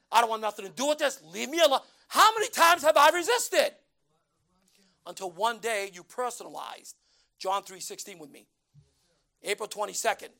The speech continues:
nineteen eighty-eight, ten forty-nine A M. On a Thursday morning. <laughs> At work, quarantine room, yeah. And right there, I, I, I, I repented of my sins,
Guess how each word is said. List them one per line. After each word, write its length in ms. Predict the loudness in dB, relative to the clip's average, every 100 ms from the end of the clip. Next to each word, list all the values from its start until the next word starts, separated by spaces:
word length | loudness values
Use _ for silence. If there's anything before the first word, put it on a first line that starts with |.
| _ -6
nineteen 380 | -4 -4 -4 -6
eighty-eight, 400 | -4 -4 -6 -8 _ _ _ _ _ _
ten 180 | -4 -2
forty-nine 480 | -2 -2 0 -2 -4
A 200 | -6 -6
M. 180 | -8 _ _ _ _ _ _ _ _
On 140 | 2
a 60 | 2
Thursday 300 | 0 -2 -4
morning. 340 | -2 -2 -2 -14
<laughs> 80 | -18 _ _ _ _ _ _ _ _ _ 6
At 200 | 6 6
work, 320 | 2 0 0
quarantine 600 | 4 4 4 -4 -12 -14
room, 140 | -16 -8
yeah. 200 | -6 -6 -10 _ _ _ _ _ _ _ _ _ _
And 140 | -12 0
right 200 | 0 0
there, 260 | -2 0 0
I, 200 | 0 4
I, 220 | 4 2 2
I, 180 | 2 2 2
I 220 | 4 4 0
repented 480 | -14 2 4 4 2
of 80 | 6
my 160 | 4
sins, 520 | 4 2 2 0 -8